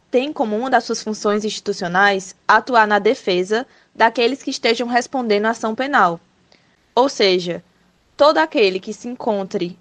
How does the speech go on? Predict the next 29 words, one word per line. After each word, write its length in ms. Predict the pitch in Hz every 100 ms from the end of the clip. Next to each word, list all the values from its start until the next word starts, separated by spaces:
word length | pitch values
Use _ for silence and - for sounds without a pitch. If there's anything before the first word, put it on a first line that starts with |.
| _
na 140 | 214
condição 440 | 214 226 226 - 220
de 140 | 233
réu 420 | 226 202 185 180 - _
em 220 | 214 220
um 40 | 233
processo 520 | 240 226 220 214 -
penal 480 | 226 254 185 170 - _ _ _ _ _ _ _
e 80 | 240
que 140 | -
não 180 | 247 277
tenha 320 | 320 262 285
condição 600 | 294 285 226 226 202 180
de 120 | 190 -
constituir 440 | 220 220 233 202
advogado, 720 | 185 190 196 196 180 185 202 - _ _ _ _ _
poderá 380 | 226 226 220 220
contar 560 | 247 269 240 196 208 - _ _ _
com 80 | 226
a 80 |
assistência 580 | 233 - - 208 190 240
da 140 | 220 202
Defensoria 460 | 214 226 226 220
Pública 420 | 226 208 208 220
do 80 | 202
Estado. 500 | 254 - 208 180 165 - _ -
Em 120 | 226
Campo 240 | 302 294 294
Formoso, 680 | 247 226 214 240 220 180